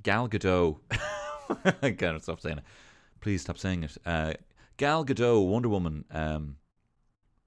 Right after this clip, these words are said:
was so, was so inspired by a trumpet in Italy that she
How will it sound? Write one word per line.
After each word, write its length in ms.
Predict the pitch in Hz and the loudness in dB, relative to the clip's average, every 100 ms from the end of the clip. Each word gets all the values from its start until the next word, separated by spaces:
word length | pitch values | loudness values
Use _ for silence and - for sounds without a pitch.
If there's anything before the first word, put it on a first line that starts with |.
| - | -6
was 120 | 101 | -4
so, 540 | - 135 147 160 147 _ _ _ _ _ _ _ _ _ _ _ | 0 4 6 4 0 _ _ _ _ _ _ _ _ _ _ _
was 120 | - 127 | -4 2
so 180 | 135 | 2
inspired 680 | 135 - - 98 87 65 60 - _ _ _ _ _ _ _ _ _ - | 2 -2 -4 -4 -4 -6 -14 -20 _ _ _ _ _ _ _ _ _ -4
by 460 | 82 80 76 73 - _ _ - | -2 0 -2 -6 -10 _ _ -12
a 40 | - | -12
trumpet 480 | - - 101 - - - _ _ _ _ _ _ _ - | -6 -4 -4 -6 -14 -18 _ _ _ _ _ _ _ -10
in 160 | 82 - | -10 -6
Italy 400 | 90 - 78 - _ _ _ _ _ _ _ _ _ _ _ | -8 -6 -12 -14 _ _ _ _ _ _ _ _ _ _ _
that 160 | 95 92 | -4 -4
she 540 | - 101 92 92 92 | -2 2 2 2 -4